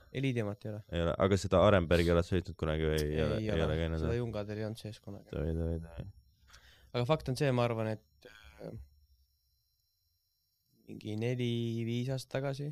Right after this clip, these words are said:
Speaker 2: Ahah.
Speaker 1: see lüke oleks nagu totter olnud veel.
Speaker 2: Ahah.
Speaker 1: Või no mitte totter, aga praegu sõidetakse hoopis teistmoodi. Selles suhtes, et, äh, et kui sa näed, et, äh,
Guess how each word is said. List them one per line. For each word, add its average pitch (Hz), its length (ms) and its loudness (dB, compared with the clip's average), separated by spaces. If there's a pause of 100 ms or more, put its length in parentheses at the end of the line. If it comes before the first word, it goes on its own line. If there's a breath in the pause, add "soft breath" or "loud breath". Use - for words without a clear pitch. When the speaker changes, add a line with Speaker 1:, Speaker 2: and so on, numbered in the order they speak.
(120)
Speaker 2:
Ahah. 87 340 2
Speaker 1:
see 113 300 0
lüke 123 300 -2
oleks 107 260 -4
nagu 110 160 -6
totter 120 320 -4
olnud 92 160 -6
veel. 90 160 -10 (340)
Speaker 2:
Ahah. 90 420 2
Speaker 1:
Või - 220 -2
no 151 80 2
mitte 151 140 -2
totter, 135 400 -2
aga 101 300 -2 (640)
praegu 139 220 2
sõidetakse 139 400 0
hoopis - 220 -4
teistmoodi. 120 500 -2 (420)
Selles 131 240 0
suhtes, 113 300 -6
et, 101 240 -8
äh, 101 320 -4 (960)
et 113 160 -6
kui 113 100 -4
sa 117 80 -2
näed, 120 300 0
et, - 320 -8
äh, 98 720 -14